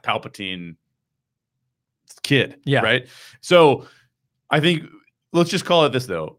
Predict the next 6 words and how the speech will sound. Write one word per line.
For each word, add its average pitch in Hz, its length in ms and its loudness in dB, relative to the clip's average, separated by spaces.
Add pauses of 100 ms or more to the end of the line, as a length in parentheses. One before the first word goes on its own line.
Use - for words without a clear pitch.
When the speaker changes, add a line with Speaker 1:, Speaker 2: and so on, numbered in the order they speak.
(140)
Speaker 1:
Biologically 151 800 0
speaking, 90 720 -12
she 120 760 -6
was 98 800 -2
identifiable 107 1160 -2
to - 180 -16